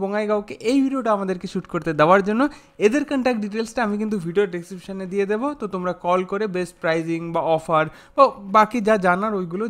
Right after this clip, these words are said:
জেনে নিতে পারো। সবার প্রথমে এখানে স্টার্ট করি লুক দিয়ে। তো না, actually না, লুকটা তো দেখতেই পাচ্ছ, তার আগে চাবিটা একবার আমি না তোমাকে শো করে দিই। তো ওই বেসিক কি এখানে তোমাকে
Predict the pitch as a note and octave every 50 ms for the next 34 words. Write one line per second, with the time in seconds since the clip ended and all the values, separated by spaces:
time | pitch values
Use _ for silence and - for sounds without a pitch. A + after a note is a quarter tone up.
0 | F3 D#3+ D3+ D3+ D3 C#3 C3 B2 B2+ C3 A#2+ A#2+ A2+ G2+ - _ _ _ - -
1 | - - _ _ - - A#3 A#3 C4 C#4+ C#4 C#4 - B3 A#3+ B3 A#3+ A#3+ B3 A#3
2 | A3+ A#3+ A#3+ A#3+ - - - F#3 F3 F#3 G3+ G3+ - - G#3 G3+ G#3+ G#3+ G3 F#3
3 | F3+ G3 G#3 F#3+ F3+ F3 F3+ G#3+ A#3 C4 C#4+ C#4 - - A#3 G#3+ F#3+ F#3 - -
4 | G3+ A#3 A#3 F3+ C#3+ E3 - - B3 B3 C4+ C#4 D4 C#4+ A#3 G#3+ G#3+ G#3 G#3+ B3
5 | A#3+ A#3+ G#3 F#3+ F#3+ F#3 - - G#3+ G#3 F#3+ G3 F#3+ - A#3 G#3+ A3 G3+ G#3 A#3
6 | B3 C4+ C4+ - - G#3 F3 G3 G3 A3 C#4+ C#4 C#4 C#4 A#3 G3+ F3+ F#3+ G3 F#3
7 | F3+ F#3+ G3+ A3 A#3+ - G3+ F3+ F3 E3 - F#3+ F3+ - - - F3+ F3 F3 -
8 | F3 E3+ F3 F3+ E3+ F#3+ A#3+ C4 - - - - - - - D#4 B3+ - - -
9 | F#3 - - A#3 B3 C4+ C4+ B3+ B3 G#3 F3+ F#3 F#3+ F#3 - A#3 A3 A3 - -
10 | G#3+ G3+ F#3+ F#3 F#3+ F#3+ F#3 F3+ F#3 F#3 F3 F3+